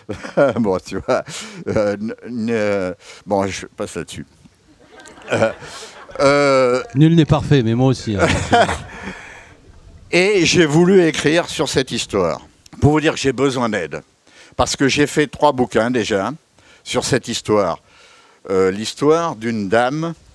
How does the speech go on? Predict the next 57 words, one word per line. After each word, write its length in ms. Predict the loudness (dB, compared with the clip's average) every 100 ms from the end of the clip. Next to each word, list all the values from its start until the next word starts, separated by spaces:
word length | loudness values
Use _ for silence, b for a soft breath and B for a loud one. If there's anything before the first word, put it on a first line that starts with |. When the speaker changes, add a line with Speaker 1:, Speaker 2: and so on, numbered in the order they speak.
| -6
Speaker 1:
dont 140 | -4
tu 160 | 0 2
as 80 | 2
parlé, 500 | 0 0 0 -2 -4
et 100 | -12
je 80 | -8
regrette 340 | -6 -4 -4
qu'il 120 | -4 -4
n'y 40 |
ait 40 |
pas 160 | -2 -4
son 240 | -4 -6
nom 180 | -4 -4
ici 300 | -6 -8 -10
dans 120 | -6
les 180 | -6 -6
espaces, 520 | -10 -4 -2 -2 -10 -20 b b
c'est 180 | -6 -2
Louise 320 | 0 0 2
Audu. 320 | 0 -2 -6 -10 _ _ b b b -6
Parce 180 | -6 0
que 160 | 0
je 140 | 0 2
vais 80 |
ajouter 400 | 0 0 -2 -2
une 120 | -2 -2
précision 460 | -2 -2 -6 -6
sur 180 | -6 -8
ce 80 | -6
que 100 | -6
tu 200 | 0 0
as 60 |
dit 260 | 2 0 -2 B B B B 0
par 100 | 2
rapport 340 | 4 4 4
à 80 | 2
Louise 260 | 0 0
Audu. 280 | 0 0 -4 -2
Non 160 | -2
seulement 340 | 0 -2 0 0
elle 60 |
a 80 | 0
fait 160 | -2 -2
ce 80 | -2
que 80 |
tu 180 | -4 0
as 60 | -2
dit, 240 | -2 -8 _ b b b -2
la 120 | 2
marche 260 | 2 0
des 140 | -2 0
femmes 320 | 2 0 0
de, 180 | 0 0 -2 -4
de 140 | -4 -4
cinq 300 | -2 -4 -4
octobre 280 | -4 -6 -4
quatre-vingt-neuf, 600 | -6 -4 -4 -2 -4